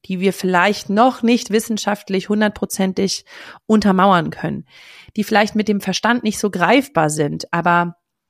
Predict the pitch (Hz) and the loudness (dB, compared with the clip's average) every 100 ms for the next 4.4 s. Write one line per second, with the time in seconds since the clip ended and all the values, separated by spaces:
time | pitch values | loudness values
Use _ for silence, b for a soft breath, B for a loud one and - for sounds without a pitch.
0 | _ _ _ 180 180 202 180 185 - 214 | _ _ _ -8 0 0 2 -2 0 4
1 | 240 254 - - 196 196 190 185 180 _ | 6 4 0 0 2 2 0 -2 -4 _
2 | _ _ - 208 233 185 190 208 240 294 | _ _ -2 2 2 2 2 4 4 4
3 | 320 b b b b b b 180 180 202 | -2 b b b b b b -2 4 4
4 | 254 - - - | 4 0 -14 -16